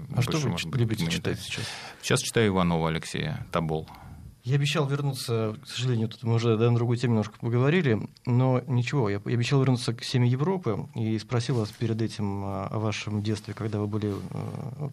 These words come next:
Speaker 1: вынуждены были бежать из Абхазии. Вот как вы сейчас в своей позиции, вы же сами были беженцем, смотрите на проблему мигрантов в Европе, на проблему, которая касается ваших соседей напрямую?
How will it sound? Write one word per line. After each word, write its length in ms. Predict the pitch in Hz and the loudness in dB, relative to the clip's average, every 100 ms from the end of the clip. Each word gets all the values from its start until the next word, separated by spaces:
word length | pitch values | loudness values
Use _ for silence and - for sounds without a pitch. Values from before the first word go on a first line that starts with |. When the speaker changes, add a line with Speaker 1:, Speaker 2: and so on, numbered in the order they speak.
| - | -2
Speaker 1:
вынуждены 320 | 117 107 104 | 2 4 4
были 160 | 104 | 2
бежать 240 | 107 113 107 | 2 2 2
из 100 | 104 | 0
Абхазии. 440 | 107 156 156 113 - - - - - - - | -2 0 0 -2 -6 -14 -12 -12 -14 -16 -4
Вот 100 | 120 | 0
как 160 | 190 165 | 2 2
вы 100 | 160 | 2
сейчас 640 | 160 - 123 87 - - - | 2 4 4 4 -2 -6 -10
в 80 | - | -14
своей 240 | - 113 | 0 0
позиции, 840 | 101 110 139 185 - 98 101 107 123 _ - | 4 2 2 -2 -2 -2 -2 -4 -10 _ -6
вы 200 | 107 107 | -2 0
же 100 | 104 | 0
сами 240 | - 135 | 4 4
были 200 | 117 113 | 6 4
беженцем, 480 | 110 107 98 98 110 | 4 2 2 0 -2
смотрите 460 | 104 143 135 - | 4 4 4 2
на 80 | 107 | 2
проблему 640 | - 104 110 117 110 98 - - - | 4 2 4 6 4 2 -2 -8 -2
мигрантов 540 | 104 104 107 101 - | 0 2 2 2 0
в 60 | - | -2
Европе, 380 | 98 92 - - - | -2 -2 -4 -10 -4
на 360 | 120 110 101 | 0 2 2
проблему, 560 | 98 123 110 113 131 120 | 0 2 2 4 4 4
которая 480 | - - 107 104 104 | 2 0 2 2 0
касается 400 | 107 120 117 107 | -2 0 0 0
ваших 220 | 104 - | -2 0
соседей 280 | 117 - 110 | -2 0 0
напрямую? 480 | 107 98 98 92 | 0 -2 -2 -2